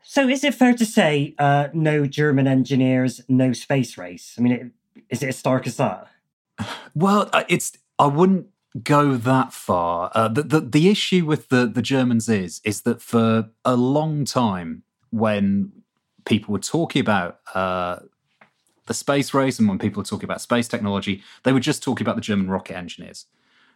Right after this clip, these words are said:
Speaker 2: And the, the historical literature is still recovering from that. There's a term that's used for that literature, which is the Huntsville School.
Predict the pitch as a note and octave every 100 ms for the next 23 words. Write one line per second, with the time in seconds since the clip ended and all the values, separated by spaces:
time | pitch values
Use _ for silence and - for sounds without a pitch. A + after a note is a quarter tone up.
0 | _ A2+ A2+ A2+ G#2+ A#2 - A2+ A#2+ F3
1 | D3+ C#3 B2 - A2 - A#2+ A2+ G#2 -
2 | G#2+ G2+ F#2+ F2 F#2 F2+ F2+ F2+ G2+ A2+
3 | A2+ - E3 D#3+ B2 - A2+ A#2 G#2 -
4 | - - G2+ F#2+ F#2 G2 G2 G2+ F#2+ -
5 | F#2 F#2 F2 G2 F#2 G2 F#2 - - A#2+
6 | A#2 - F#2+ E2 - F2 E2+